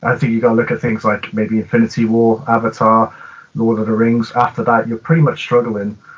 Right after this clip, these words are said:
to find anything of the magnitude of that scale. And then we're talking twenty-one years ago. So I, I feel that it, it kind of,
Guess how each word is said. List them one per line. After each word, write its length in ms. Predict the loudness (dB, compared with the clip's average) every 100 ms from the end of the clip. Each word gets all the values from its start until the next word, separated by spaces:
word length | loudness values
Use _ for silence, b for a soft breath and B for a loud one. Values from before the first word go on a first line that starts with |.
| B B
to 80 | -6
find 320 | -2 0 0
anything 460 | 0 0 0 -2 -2 -6 _ _ _ -6
of 140 | 0
the 60 | 2
magnitude 600 | 2 2 -4 -8 -4 -4
of 60 |
that 220 | -4 -6 -6
scale. 420 | -2 0 0 -6 _ -6
And 100 | 0
then 80 | 2
we're 160 | 2
talking 300 | 4 0 0
twenty-one 460 | 2 2 2 0 2
years 200 | 4 4
ago. 300 | 2 0 0 B B B B
So 200 | 0 4
I, 120 | 4 2
I 120 | -4 -4
feel 480 | _ 4 4 2
that 240 | -2 -4 -4
it, 180 | -8 -6
it 200 | -8 -6
kind 300 | 0 2 4
of, 220 | 2 -6